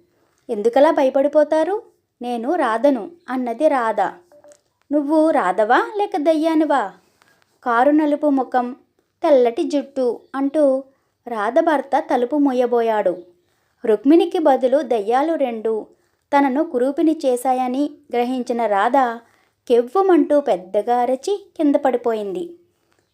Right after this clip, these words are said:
"ఎందుకమ్మగారు కేక పెట్టారు? పీడకలా?" అంటూ ఎవరో భుజం తట్టేసరికి రాధ కళ్ళు తెరిచింది. ఇప్పుడు బాడుగ బండి అడవిదారి దాటి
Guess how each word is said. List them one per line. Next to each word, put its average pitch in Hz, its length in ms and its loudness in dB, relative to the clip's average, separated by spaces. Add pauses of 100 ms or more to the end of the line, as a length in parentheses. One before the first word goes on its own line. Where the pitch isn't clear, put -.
"ఎందుకమ్మగారు 269 760 4 (100)
కేక 240 320 -2
పెట్టారు? 262 600 -2 (260)
పీడకలా?" 226 640 0 (280)
అంటూ 269 440 0 (440)
ఎవరో 220 320 4
భుజం 262 260 0
తట్టేసరికి 240 1080 -4 (260)
రాధ 233 300 -2
కళ్ళు 277 320 -2
తెరిచింది. 214 720 -4 (1120)
ఇప్పుడు 339 500 2
బాడుగ 247 440 0
బండి 285 580 0
అడవిదారి 262 580 0
దాటి 208 520 -8